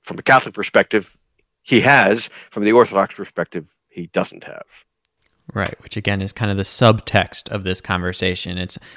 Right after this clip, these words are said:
Speaker 2: it's
Speaker 1: Right.
Speaker 2: another layer of this that adds a, a layer of complexity to the whole dynamic. I want to ask one final clarifying question before, uh, we wrap up here, and that is, from a Catholic perspective, i-, if you can,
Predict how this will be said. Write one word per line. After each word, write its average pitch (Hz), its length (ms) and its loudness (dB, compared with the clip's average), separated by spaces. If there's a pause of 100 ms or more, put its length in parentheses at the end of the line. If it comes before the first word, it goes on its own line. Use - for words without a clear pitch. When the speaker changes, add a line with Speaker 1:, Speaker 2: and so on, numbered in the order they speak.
Speaker 2:
it's 98 140 2
Speaker 1:
Right. 95 60 6
Speaker 2:
another 107 460 2 (360)
layer 107 460 4
of 98 140 -2
this 95 180 -4
that - 200 -2
adds 98 320 -2 (460)
a, 104 140 -2
a 104 100 -2
layer 98 240 0
of 92 140 -6
complexity 92 800 -6 (360)
to 101 160 -4
the 92 140 -4
whole 95 180 -4
dynamic. 92 680 -6 (340)
I 151 60 2
want 277 180 0
to - 80 -6
ask 196 260 -4
one 175 160 0
final 156 260 0
clarifying 110 520 -4
question 98 380 -4
before, 98 440 -4 (340)
uh, 95 80 -2
we 98 140 -2
wrap 92 260 0
up 95 180 -4
here, 104 260 -8
and 120 120 -4
that 143 140 0
is, 143 220 -2 (800)
from 170 340 0 (480)
a 143 80 -2
Catholic 214 360 0
perspective, 110 440 -2
i-, 120 180 2
if 131 60 0
you 139 120 -2
can, 120 300 0